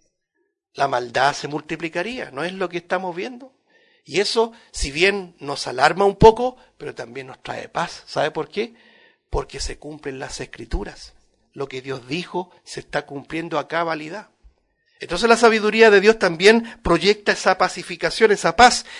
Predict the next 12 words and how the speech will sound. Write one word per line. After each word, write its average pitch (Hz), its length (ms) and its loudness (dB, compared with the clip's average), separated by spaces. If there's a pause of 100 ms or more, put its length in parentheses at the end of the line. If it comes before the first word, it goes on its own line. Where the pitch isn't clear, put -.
Es 214 260 2
amable, 233 640 6 (420)
evidentemente, 185 1000 0 (180)
no 180 140 -6
nos 175 180 -8
lleva 196 220 0
a 202 40 -2
andar 170 280 -6
peleando 160 400 -8
con 143 180 -8
la 123 60 -10
gente. - 480 -14